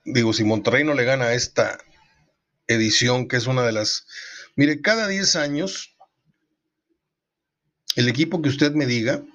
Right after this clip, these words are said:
pasa por una crisis económica, deportiva, como usted quiera llamarlo. El Toluca de ahorita está pasando por esas, esa temporada de vacas flacas,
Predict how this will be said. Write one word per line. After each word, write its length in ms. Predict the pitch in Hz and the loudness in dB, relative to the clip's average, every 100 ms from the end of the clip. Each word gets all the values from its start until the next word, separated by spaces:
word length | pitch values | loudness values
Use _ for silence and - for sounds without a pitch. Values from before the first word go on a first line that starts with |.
| - - _ _ _ _ | -20 -20 _ _ _ _
pasa 320 | - 135 143 135 | 0 2 0 0
por 160 | 123 | 0
una 380 | 127 131 127 131 - - | 2 2 0 -2 -12 -4
crisis 760 | 135 123 117 143 139 - - - _ | 0 0 0 0 0 -2 -4 -10 _
económica, 840 | 147 151 127 117 110 - 123 123 - | 2 2 2 0 -2 0 0 0 0
deportiva, 840 | 143 143 135 - 117 110 113 113 - _ _ - | 0 2 -2 0 2 4 2 -2 -14 _ _ -4
como 160 | - 123 | -2 0
usted 200 | - 127 | 0 0
quiera 200 | 131 120 | 2 2
llamarlo. 440 | 107 101 - 131 - - - - - - _ _ _ _ | 0 -4 -10 -16 -20 -20 -20 -20 -20 -20 _ _ _ _
El 180 | 131 131 | -4 2
Toluca 340 | 139 190 - | 2 4 2
de 60 | - | 2
ahorita 480 | 196 226 - 120 - - _ _ _ _ _ _ _ - | 0 -2 -2 -4 -4 -20 _ _ _ _ _ _ _ -4
está 260 | 127 135 | 0 2
pasando 440 | 139 123 127 123 120 | 2 0 0 -2 0
por 300 | 120 113 - - _ _ - _ _ | 0 0 -4 -20 _ _ -20 _ _
esas, 540 | 120 110 120 113 - - _ _ _ _ _ _ _ | 0 2 2 0 -2 -6 _ _ _ _ _ _ _
esa 200 | 127 139 | -2 0
temporada 360 | 135 113 120 120 | 0 2 2 4
de 60 | |
vacas 280 | 117 117 113 | 2 -2 -6
flacas, 500 | 110 104 - - - | -6 -8 -4 -6 -6